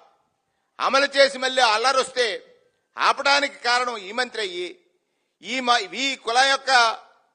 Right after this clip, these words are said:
యువత మనోభావాలు దెబ్బతీయడానికి ఈయన కాదా కారణం? జూన్లోనేమో అమలు చేయ-, చేసి తీరుతానంటాడు, జూన్లో అమలు చేసి తీరుతానంటాడు,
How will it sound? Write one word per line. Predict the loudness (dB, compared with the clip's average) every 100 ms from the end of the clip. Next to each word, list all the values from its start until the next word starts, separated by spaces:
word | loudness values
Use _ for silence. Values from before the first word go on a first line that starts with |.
| _ _ _
యువత | -2 0 0
మనోభావాలు | -2 0 0 2 4 4 2 0
దెబ్బతీయడానికి | -6 -6 -6 -8 -4 -4 -4 -10
ఈయన | -6 -6
కాదా | -2 -2 -2
కారణం? | -6 -6 -8 -10 -16 _ _ _ _ _ _ _ _ _ _ _ _ _ _ _
జూన్లోనేమో | -8 0 2 4 2 2 4 2 -2 -20 _ _
అమలు | -12 -12 -4 0
చేయ-, | 0 -2 -12 -20 _ _ 0
చేసి | 0 0
తీరుతానంటాడు, | -10 -8 -6 -8 -8 -10 -10 -8 -8 -10 _ _ _ _ _ _ _ _ _
జూన్లో | -14 -4 -2
అమలు | 0 -2 -2
చేసి | -2 -2
తీరుతానంటాడు, | -4 -6 -6 -8 -6 -4 -4